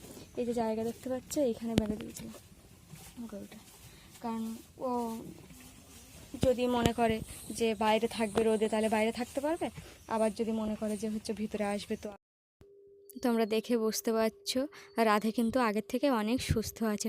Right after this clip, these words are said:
ঠাকুরের আশীর্বাদে। সূর্যি মামা কিন্তু সবাইকে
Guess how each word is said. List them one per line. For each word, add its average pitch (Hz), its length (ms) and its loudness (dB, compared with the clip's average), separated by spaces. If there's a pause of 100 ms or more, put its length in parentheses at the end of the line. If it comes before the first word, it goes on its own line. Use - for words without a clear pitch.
ঠাকুরের 208 440 -2
আশীর্বাদে। 196 440 -2 (1700)
সূর্যি 214 300 -14
মামা 214 220 -8
কিন্তু 220 180 -12 (120)
সবাইকে 214 380 -10